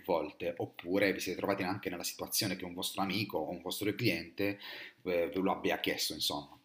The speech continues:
Beh, a dir la verità, eh, non esiste un budget esatto e predefinito per un determinato obiettivo o esigenza,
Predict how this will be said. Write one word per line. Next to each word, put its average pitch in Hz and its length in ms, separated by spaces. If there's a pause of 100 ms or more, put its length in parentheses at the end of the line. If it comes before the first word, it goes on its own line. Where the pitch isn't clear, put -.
(340)
Beh, 123 140
a 113 100
dir 139 160
la 135 100
verità, 98 760
eh, 87 520
non 123 160
esiste 139 420
un 90 160
budget 90 400
esatto 90 460
e 95 60
predefinito 107 920
per 104 160
un 101 80
determinato 98 640
obiettivo 92 540
o 90 80
esigenza, 90 800